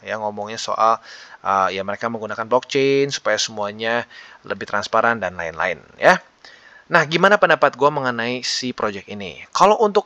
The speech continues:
long term menurut gua sih, hmm, be-,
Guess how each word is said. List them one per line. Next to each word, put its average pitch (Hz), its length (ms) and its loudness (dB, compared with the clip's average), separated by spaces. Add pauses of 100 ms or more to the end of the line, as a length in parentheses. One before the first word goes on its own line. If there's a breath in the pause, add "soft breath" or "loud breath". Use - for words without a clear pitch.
long 202 160 8
term 160 320 0
menurut 143 220 0
gua 123 180 2
sih, 165 400 -2 (240)
hmm, 117 560 -12 (640 loud breath)
be-, 127 320 -6